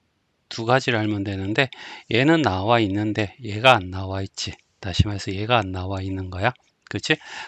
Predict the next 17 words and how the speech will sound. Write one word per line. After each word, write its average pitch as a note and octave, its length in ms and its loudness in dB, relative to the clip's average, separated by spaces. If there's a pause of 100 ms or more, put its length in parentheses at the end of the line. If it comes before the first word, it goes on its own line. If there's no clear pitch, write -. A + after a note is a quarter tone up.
그래서 C3 340 2
얘 C3+ 160 8
두 A#2 220 -2
개를 C3+ 240 8
통해서, G#2+ 480 2 (380)
어, F#2 120 -4
우리가 G#2 320 0
찾아야 C3+ 460 -2
되겠지. F2 320 -8 (100)
X A#2+ 240 -2
마이너스 A#2 560 2
Y의 A2 540 2
제곱은, A2+ 640 -2 (320)
아니죠? G2 400 2
앞에 A2 300 -2 (100)
거 A2 140 -2
제곱, B2 440 0